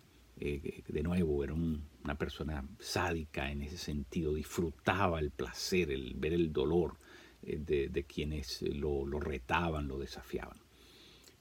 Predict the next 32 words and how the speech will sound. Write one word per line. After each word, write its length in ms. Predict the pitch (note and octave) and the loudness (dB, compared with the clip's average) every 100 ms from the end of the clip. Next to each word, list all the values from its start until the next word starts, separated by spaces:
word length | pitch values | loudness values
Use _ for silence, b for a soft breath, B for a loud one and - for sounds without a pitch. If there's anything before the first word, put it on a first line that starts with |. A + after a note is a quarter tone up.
| - | -4
Eh, 440 | F2+ E2+ F2 E2+ - | 2 6 8 6 6
el 140 | F#2+ F#2 | 4 6
caso 320 | G2+ - A2 | 4 6 6
es 80 | - | 6
que, 340 | - A2 G2 - b b b - | 10 10 10 4 b b b -6
eh, 120 | - | -4
su 140 | - G2 | 4 8
gobierno 540 | F2+ A#2 C#3 - F2+ | 10 10 8 8 4
estuvo 300 | - F#2 G2 | 2 4 4
realmente 440 | G2 F#2+ F#2+ F#2 | 6 6 6 4
marcado 560 | F#2+ D2+ - G2 F2+ D2+ | 4 2 0 0 2 2
por 180 | - - | 2 0
ese 160 | - | 0
tipo 260 | - - E2+ | 0 2 4
de... 300 | D#2 C#2 C2+ - B B B | 4 4 -2 -10 B B B
y, 300 | - A#2+ - | 0 2 4
y, 80 | B2 | 4
y 140 | - B2+ | 4 6
yo 100 | B2 | 8
podríamos 480 | - A#2 B2+ C#3+ D#3 | 10 10 10 8 6
decir 300 | C3 C3 B2 | 4 2 2
que 100 | - | 4
en 60 | |
el 100 | F2+ | 4
fondo, 480 | - F#2+ G2 A2 - - - - | 8 8 10 10 8 2 -10 -2
mm, 260 | G2 F2+ F2 | 2 2 2
aprendó, 600 | - - F2 E2+ F#2 G2+ - | 0 4 4 8 10 10 6
aprendió 400 | F#2 F2+ F2 F#2+ | 4 6 8 8
a 40 | |
gobernar 580 | A2+ G#2+ E2+ F2+ F#2 G#2 - | 8 6 4 2 2 0 2
metiendo 520 | G2 F2+ F#2+ F#2+ G2+ | 2 4 4 6 8
miedo, 440 | G2 F#2+ D2 B1 | 8 8 6 -2